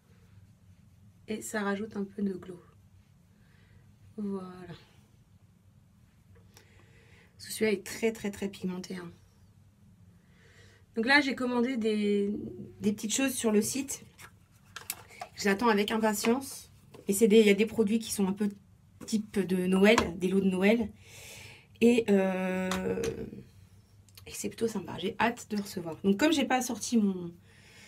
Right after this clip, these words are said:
mon fixateur et que j'ai la flemme de, de faire des, j'en ai un, de, d'aller les rechercher, je vais mettre de l'anti-cerne. Je vais mettre mon anti-cerne dessus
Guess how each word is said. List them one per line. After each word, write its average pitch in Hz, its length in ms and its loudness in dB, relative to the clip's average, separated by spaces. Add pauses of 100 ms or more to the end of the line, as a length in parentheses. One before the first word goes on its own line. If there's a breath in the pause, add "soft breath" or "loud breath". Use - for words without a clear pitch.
(320 loud breath)
mon 202 80 0
fixateur 208 500 -2
et 196 120 -2
que 202 80 0
j'ai 180 100 -2
la 185 80 -6
flemme 196 320 -2
de, - 260 -6
de 175 120 -10
faire 185 160 -4
des, 180 320 -4
j'en 180 120 -4
ai 175 60 -2
un, 175 400 -4 (220 loud breath)
de, 185 260 -2
d'aller 185 220 2
les 190 80 0
rechercher, 196 580 -2
je 190 140 -8
vais 190 80 -4
mettre 196 180 -10 (800)
de 196 40 -4
l'anti-cerne. 190 640 -10 (1800 soft breath)
Je - 100 -18
vais 196 60 -4
mettre 190 180 -8
mon 190 80 -2
anti-cerne 185 400 -8
dessus 170 380 -10